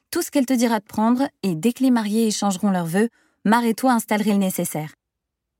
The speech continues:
On éloignera ensuite le pasteur et le couple pour prendre quelques photos sur lesquelles ils n'auront pas l'air de pâtisserie. » Sarah, qui est aussi une de mes ex-quasi-sœurs, mais n'éprouve pas le moindre intérêt pour l'organisation de mariage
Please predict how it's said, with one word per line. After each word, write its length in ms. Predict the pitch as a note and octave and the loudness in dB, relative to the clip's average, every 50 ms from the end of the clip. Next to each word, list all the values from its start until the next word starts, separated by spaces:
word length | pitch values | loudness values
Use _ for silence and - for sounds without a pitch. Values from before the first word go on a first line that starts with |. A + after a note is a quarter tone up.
| _ _ _ _ | _ _ _ _
On 100 | - F3 | -2 -2
éloignera 520 | F3+ F#3 G3 G#3 A3 G#3+ G#3+ G#3+ A3+ A3 | 0 0 2 2 2 2 2 2 2 2
ensuite 280 | A3 G#3+ - - A3+ - | 0 0 -2 -4 -4 -4
le 80 | - F#3+ | -4 -2
pasteur 480 | - F#3+ F#3+ - - - A3+ A#3 A#3+ | -2 -2 -2 -2 -2 0 0 0 0
et 80 | A3+ G3+ | 0 0
le 100 | F#3 F#3+ | -2 -2
couple 320 | - - A#3+ - - G#3 | -2 -4 -6 -4 -4 -6
pour 160 | F3 - F#3+ | -6 -6 -10
prendre 220 | - - G#3+ G#3 G3+ | -4 -2 -2 -2 0
quelques 300 | - A#3 A3 - - A3 | 0 -2 -2 -2 -2 -4
photos 400 | - - G#3 G3+ - A3+ A3+ G#3+ | -2 -4 -4 -2 -2 -2 -2 -2
sur 160 | - - F3+ | -4 -6 -4
lesquelles 360 | F3+ F3+ F3+ - G#3 G#3 G3+ | -4 -4 -4 -4 -2 -2 0
ils 120 | F3+ F3 E3+ | 0 0 0
n'auront 240 | F3 F3 E3+ F3+ | 0 -2 -2 -2
pas 140 | D#3 - F#3 | 0 0 0
l'air 160 | F#3 F3+ F#3 | 2 0 -2
de 60 | F3+ D#3 | -2 -2
pâtisserie. » 540 | - E3+ - - E3+ - - - E3+ - _ _ _ _ _ _ _ _ _ _ _ _ _ _ _ _ _ _ _ _ _ _ _ _ _ _ _ _ _ _ _ _ _ _ _ _ _ _ _ - | -4 -4 -4 -6 -8 -8 -10 -12 -12 -14 _ _ _ _ _ _ _ _ _ _ _ _ _ _ _ _ _ _ _ _ _ _ _ _ _ _ _ _ _ _ _ _ _ _ _ _ _ _ _ -6
Sarah, 420 | - - G3+ F#3 F3 E3+ F#3+ A#3 | -2 0 0 0 0 0 -2 -2
qui 160 | - - - F#3 | -4 -6 -6 -6
est 140 | F3 - | -4 -4
aussi 260 | F#3 F#3+ - - A3 G#3+ | -4 -4 -2 -2 0 0
une 200 | F#3+ F3 E3 D#3 | 0 0 0 0
de 80 | E3 | 0
mes 240 | E3 E3 D#3+ D#3 D#3+ | 0 0 0 0 0
ex-quasi-sœurs, 760 | F#3 - - - - E3+ D3+ D#3 D#3 - - G#3 G3+ G#3+ G#3+ - _ _ _ _ _ _ - | -2 -4 -4 -6 -6 -6 -6 -6 -8 -6 -4 -2 -2 -2 -2 -4 _ _ _ _ _ _ -2
mais 120 | - F3 | 0 2
n'éprouve 400 | E3 D#3 C#3+ - - F3+ E3 - | 2 2 0 -2 -6 -8 -10 -2
pas 140 | - G3+ G3 | 0 0 0
le 100 | F3+ E3 | 2 0
moindre 280 | D#3+ E3 F#3 G3 F3+ E3+ | 0 2 0 0 0 -2
intérêt 340 | E3 - F3 F3 G3 G3 | -2 -2 -2 -2 -2 -2
pour 160 | F3+ - E3 D3+ | -2 -4 -4 -4
l'organisation 840 | D#3 E3+ D#3+ F3 E3+ E3+ E3+ E3+ D#3+ E3 D#3 - - - F#3+ F#3 | -4 -2 -2 -2 -2 -2 -2 -2 -2 -4 -4 -6 -4 -4 -2 -2
de 80 | E3 D3+ | 0 0
mariage 500 | C#3+ D3+ D#3+ F#3 F#3+ A3 A#3 A#3+ A#3 | -2 -2 -2 -2 0 0 0 -2 -4